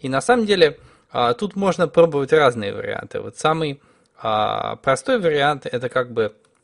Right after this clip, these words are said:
а, пытаться что-то копировать, пытаться делать новый адрес и копировать его туда. Но мы сделаем, а, немножко, а, похитрее. Мы, а, значит, реализуем полноценное,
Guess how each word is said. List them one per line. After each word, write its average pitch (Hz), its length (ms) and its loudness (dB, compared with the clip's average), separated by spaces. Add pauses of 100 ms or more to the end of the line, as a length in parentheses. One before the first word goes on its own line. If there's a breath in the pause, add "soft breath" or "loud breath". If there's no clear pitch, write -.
(1040)
а, 104 340 -2
пытаться 135 420 -2
что-то - 220 -14
копировать, 110 580 -4
пытаться 110 360 -6
делать 104 340 -4
новый 113 300 -6
адрес 175 400 -2
и - 20 -20
копировать 110 580 -10
его - 120 -14
туда. 196 240 -2
Но 220 100 -2
мы 233 180 2
сделаем, 185 460 0 (320 loud breath)
а, 113 380 0
немножко, 127 580 -2 (320 soft breath)
а, - 160 -14
похитрее. - 600 -8
Мы, 196 340 -4 (300)
а, 120 240 -8 (240)
значит, 110 480 -10
реализуем 120 800 -4 (500)
полноценное, 110 760 -4